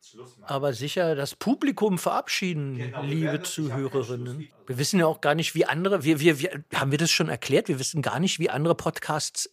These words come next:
Speaker 2: sind. Also es ist das erste Podcast. Nein, das stimmt nicht. Ich hab schon mal einen Podcast,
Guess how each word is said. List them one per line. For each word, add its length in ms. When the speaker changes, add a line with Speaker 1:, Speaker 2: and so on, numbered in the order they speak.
Speaker 2:
sind. 440
Also 180
es 140
ist 180
das 100
erste 300
Podcast. 640
Nein, 180
das 80
stimmt 240
nicht. 140
Ich 120
hab 140
schon 160
mal 180
einen 180
Podcast, 600